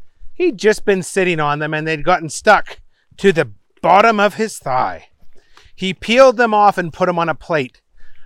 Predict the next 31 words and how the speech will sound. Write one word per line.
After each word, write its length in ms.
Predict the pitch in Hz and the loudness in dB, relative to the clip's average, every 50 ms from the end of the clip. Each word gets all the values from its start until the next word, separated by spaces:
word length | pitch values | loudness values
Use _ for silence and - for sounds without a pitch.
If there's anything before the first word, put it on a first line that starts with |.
| - - | -8 -2
unsure 680 | - 180 208 214 208 - - - 254 254 240 208 180 | 0 2 2 2 0 -4 -6 -2 0 2 4 4 4
if 100 | 170 151 | 4 2
it 80 | 185 160 | 0 -4
was 160 | 165 156 - | -6 -8 -10
proper 460 | - - - 165 170 175 - - 131 | -12 -12 -6 -2 -2 -2 -2 -4 -8
to 200 | 120 135 127 - | -8 -10 -12 -12
eat 200 | 151 185 175 - | -14 -14 -14 -14
them. 200 | - 110 92 92 - - - _ _ _ _ _ - - - - - - _ _ _ _ - | -16 -16 -16 -16 -20 -20 -20 _ _ _ _ _ -16 -12 -10 -10 -10 -12 _ _ _ _ -14
He 160 | - 151 151 | -10 -8 -8
slowly 840 | - - - 165 156 156 151 156 160 170 175 165 165 165 156 147 | -8 -8 -6 -4 -4 0 2 4 6 6 6 4 2 0 -2 -2
walked 380 | 139 135 139 139 139 139 - - | -2 -2 -2 0 0 -2 -4 -8
to 80 | 160 156 | -10 -8
the 120 | 151 151 | -6 -6
door. 440 | 131 139 139 139 131 117 110 - - - - _ _ - - _ - - - - - - - - _ _ _ - | -6 -6 -4 -4 -4 -6 -6 -8 -12 -16 -20 _ _ -20 -20 _ -20 -20 -18 -18 -18 -18 -20 -20 _ _ _ -2
"What 360 | - 277 285 285 294 - - | 0 2 4 4 4 2 -2
can 220 | - 247 269 285 | -6 -4 -2 -2
I 160 | 285 294 285 | 0 -2 -2
do 400 | 277 285 302 277 269 269 269 269 | -4 -6 -6 -4 -4 -2 -4 -4
for 240 | - - 311 311 285 | -6 -8 -6 -6 -4
you?" 640 | 277 254 233 226 226 226 226 226 226 220 226 220 - - - _ _ _ - - - - - | -4 -6 -6 -6 -6 -6 -4 -4 -2 -2 -2 -4 -4 -8 -16 _ _ _ -20 -20 -18 -14 -14
Booger 280 | 131 123 127 123 120 | -12 -10 -10 -10 -10
said, 400 | - - - 135 127 117 117 104 - _ _ _ _ _ _ - 135 | -10 -10 -6 -6 -4 -6 -6 -10 -16 _ _ _ _ _ _ -18 -12
dreading 580 | 131 143 151 147 151 156 156 156 156 147 131 123 | -8 -6 -4 0 2 4 4 4 2 0 -4 -4
having 260 | 123 123 120 127 123 | -4 -6 -6 -6 -8
to 100 | 123 123 | -10 -12
talk 340 | - - - 143 135 139 - | -12 -8 -4 -4 -4 -4 -4
to 80 | - 120 | -8 -12
someone 260 | - 135 127 120 113 | -10 -10 -10 -8 -8
he 80 | 113 | -10
didn't 320 | 104 104 127 120 120 107 110 | -10 -10 -10 -12 -12 -12 -12
know. 300 | 123 120 110 92 90 | -12 -12 -12 -12 -14